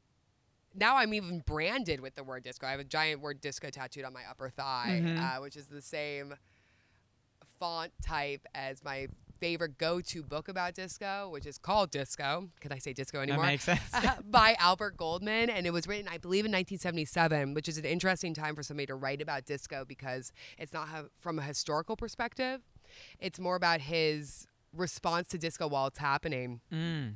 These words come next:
Speaker 1: And so a lot of the book is him comparing it to Roman culture or the Greek gods.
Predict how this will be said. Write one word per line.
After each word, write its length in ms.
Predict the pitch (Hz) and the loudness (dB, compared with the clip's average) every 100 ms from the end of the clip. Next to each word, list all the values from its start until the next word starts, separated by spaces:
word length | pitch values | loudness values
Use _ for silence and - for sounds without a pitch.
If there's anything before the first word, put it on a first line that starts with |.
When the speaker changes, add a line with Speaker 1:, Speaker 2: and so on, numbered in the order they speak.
| - | -6
Speaker 1:
And 100 | 202 | -2
so 100 | 202 | 0
a 60 | 180 | 0
lot 240 | 170 160 | 2 2
of 140 | 190 180 | 0 0
the 80 | |
book 400 | 151 160 156 - - | 0 2 2 0 0
is 240 | 160 151 | 2 2
him 200 | - 160 | 2 0
comparing 480 | 156 156 135 147 151 | -2 -4 0 2 2
it 140 | 147 - - - | 2 -2 -6 -4
to 380 | 151 143 139 - _ _ _ _ - _ | -2 -2 -6 -12 _ _ _ _ -20 _
Roman 500 | 160 160 160 165 165 | -6 0 2 2 -2
culture 680 | 156 160 156 - 160 143 143 | 0 0 0 0 0 2 0
or 160 | 127 135 | -4 -8
the 80 | 135 | -10
Greek 340 | 147 143 - | -6 -6 0
gods. 760 | 147 135 131 131 123 127 - | 2 4 4 2 0 -4 -10